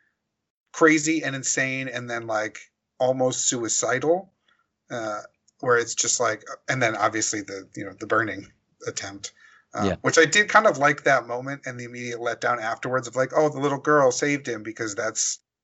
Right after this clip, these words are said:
Speaker 1: you know, she remembers him and, and she wants him to live, and then immediately being, like,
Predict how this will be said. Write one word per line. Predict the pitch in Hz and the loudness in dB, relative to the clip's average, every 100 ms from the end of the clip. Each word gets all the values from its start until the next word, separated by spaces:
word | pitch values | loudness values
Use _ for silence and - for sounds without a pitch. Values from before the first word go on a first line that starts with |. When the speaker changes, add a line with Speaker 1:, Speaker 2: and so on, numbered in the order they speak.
| _ - | _ -8
Speaker 1:
you | 123 | -4
know, | 113 | -2
she | - 143 | 0 2
remembers | 147 151 147 123 120 | 4 4 4 0 -2
him | 113 110 | -4 -6
and, | 107 107 | -10 -10
and | 110 110 | -10 -4
she | - | -2
wants | 131 123 123 | 2 2 0
him | 131 | -4
to | 135 | -4
live, | 131 135 123 | 0 0 0
and | 120 | 0
then | 123 | -2
immediately | 127 120 120 120 120 | -2 -2 -4 -2 -4
being, | 113 113 113 110 | 0 0 0 0
like, | 113 | -2